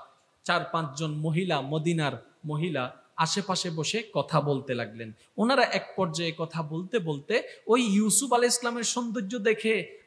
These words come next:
আপেল কিংবা লেবু কাটতে গিয়ে যে হাত কেটে ফেলছে,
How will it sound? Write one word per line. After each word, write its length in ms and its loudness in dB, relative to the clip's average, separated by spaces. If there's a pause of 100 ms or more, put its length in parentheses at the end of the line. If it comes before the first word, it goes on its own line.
(100)
আপেল 320 2
কিংবা 320 2
লেবু 300 4
কাটতে 380 -2
গিয়ে 240 0
যে 400 -2 (120)
হাত 140 4 (100)
কেটে 200 0
ফেলছে, 560 2